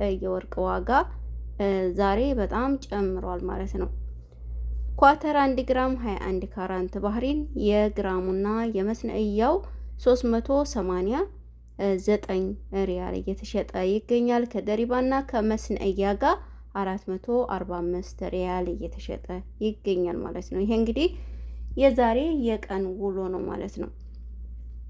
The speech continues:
በመቀጠል ዱባይ አንድ ግራም ሃያ አራት ካራንት ወርቅ አራት መቶ ሃምሳ ድርሃም እየተሸጠ ይገኛል። ሃያ ሁለቱ ካራንት አራት መቶ አስራ ሁለት ሪያል እየተሸጠ ይገኛል ማለት ነው።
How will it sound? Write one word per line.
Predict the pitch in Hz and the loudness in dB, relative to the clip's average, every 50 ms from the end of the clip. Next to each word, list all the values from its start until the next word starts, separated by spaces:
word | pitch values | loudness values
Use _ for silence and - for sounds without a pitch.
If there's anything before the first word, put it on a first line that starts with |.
| - - - - - - - - - | -14 -14 -14 -14 -16 -16 -16 -18 -4
በመቀጠል | - 254 254 269 277 277 302 302 294 - 285 294 285 269 269 - | 2 6 6 6 8 6 6 4 4 4 4 4 4 4 0 0
ዱባይ | - 262 254 254 254 254 294 349 392 392 - - - - - - - - - - - - | 0 2 4 6 6 6 8 6 4 2 0 -6 -16 -16 -16 -16 -16 -14 -14 -12 -6 0
አንድ | 214 233 233 247 | 0 2 2 2
ግራም | 233 247 254 262 285 320 339 330 - | 4 4 4 4 4 4 4 2 0
ሃያ | - - 226 214 214 208 | 0 0 2 4 4 4
አራት | 196 196 190 202 - - - | 4 2 0 -2 -4 -8 -12
ካራንት | - - 190 196 196 190 190 190 196 - 220 | -6 -4 -2 -2 0 0 0 0 -2 -4 -2
ወርቅ | 190 208 208 208 202 202 - - | 0 2 2 2 2 0 -2 -2
አራት | 202 196 196 202 - | -2 -2 -2 0 0
መቶ | 208 208 208 - 240 240 247 240 | -2 -2 0 2 2 2 2 2
ሃምሳ | - - 196 180 180 185 - - 233 254 339 - - - | 0 -2 -2 -2 -2 -2 -2 0 2 2 4 2 2 0
ድርሃም | - 190 190 202 190 214 190 196 185 | 0 0 0 0 0 0 2 2 2
እየተሸጠ | 185 190 196 196 - 220 208 - 202 - - - - 190 185 196 214 220 | 2 0 -2 -4 -6 -8 -8 -6 -6 -8 -6 -6 -4 -4 -4 -4 -4 0
ይገኛል። | 202 208 202 - - 214 214 226 247 285 370 440 - - - - - - - - | 0 0 0 2 2 4 4 6 6 4 4 2 -2 -6 -12 -12 -12 -12 -10 0
ሃያ | - 311 311 311 302 | 4 6 6 6 6
ሁለቱ | 302 269 269 269 269 - 247 240 | 4 4 4 2 2 0 -2 -2
ካራንት | 240 - 226 220 220 220 220 226 226 - - - - - - | 0 2 2 4 4 4 4 2 -2 -6 -12 -20 -14 -8 -6
አራት | - 185 185 185 190 - - | -4 -2 -2 -4 -4 -2 -2
መቶ | 190 185 185 - 196 196 202 - | -2 -2 -4 -4 -4 -4 -2 -2
አስራ | 202 196 - - 202 185 | -4 -6 -4 -4 -4 -2
ሁለት | 190 190 175 175 175 180 - - - 196 | -2 -2 -2 -2 -2 -2 -4 -6 -6 -4
ሪያል | 185 190 196 196 202 226 302 349 - - - - - - - - - - - - - | -2 0 2 2 4 2 2 0 -2 -8 -14 -20 -20 -20 -20 -20 -20 -20 -20 -8 -2
እየተሸጠ | 214 208 208 196 190 - - - - 185 170 160 - - 170 170 196 - - - | 0 2 2 2 0 -2 -6 -8 -8 -8 -8 -6 -6 -6 -6 -6 -6 -8 -6 -4
ይገኛል | 190 175 175 - - 185 175 170 175 175 175 | -2 -2 -2 -2 -2 0 0 0 0 0 0
ማለት | 175 175 175 180 190 - | 0 0 0 -2 -2 -4
ነው። | 202 180 - | -4 -4 -4